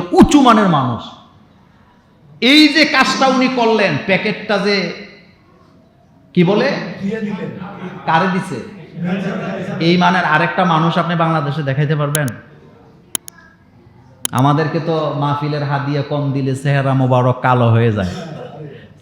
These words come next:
Speaker 1: পিএস রে বলে দেয়, "আর এই মাহফিল দেওয়া যাবে না।" আবার যারা কন্ট্যাক্ট করে না, তারা ইনডাইরেক্টলি বলে, "এমনি তো আপনারা আমারে তিরিশ চল্লিশ হাজার দেন, কন্ট্যাক্ট টন্ট্যাক্ট করি না, দিয়ে দিয়েন।" আর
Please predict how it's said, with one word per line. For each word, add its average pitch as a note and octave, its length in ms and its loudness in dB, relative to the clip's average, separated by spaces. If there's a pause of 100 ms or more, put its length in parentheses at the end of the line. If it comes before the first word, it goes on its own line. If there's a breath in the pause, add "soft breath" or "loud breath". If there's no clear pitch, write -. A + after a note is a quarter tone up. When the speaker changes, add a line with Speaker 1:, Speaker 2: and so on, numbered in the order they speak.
(160)
Speaker 1:
পিএস D#3+ 360 0
রে E3 100 2
বলে D3+ 280 4
দেয়, C#3+ 340 0
"আর C#3+ 280 2
এই C#3 120 2
মাহফিল C#3 340 0
দেওয়া C3 240 0
যাবে A2 220 -4
না।" F#2+ 180 -10 (1000 soft breath)
আবার A#2+ 320 6
যারা C#3+ 220 8
কন্ট্যাক্ট D#3+ 500 4
করে E3 200 2
না, E3+ 140 2
তারা E3 560 4
ইনডাইরেক্টলি D#3 640 6
বলে, D3 280 4
"এমনি F3+ 300 12
তো B3 140 6
আপনারা G3+ 360 6
আমারে F3 360 6
তিরিশ F3+ 300 6
চল্লিশ D#3 340 4
হাজার D3 220 0
দেন, A2+ 420 -2 (760)
কন্ট্যাক্ট D#3 440 -4
টন্ট্যাক্ট D#3 400 -2
করি C#3+ 180 -2
না, C3+ 120 -2
দিয়ে C3 320 4
দিয়েন।" A2 340 -4 (420 soft breath)
আর C#3 140 4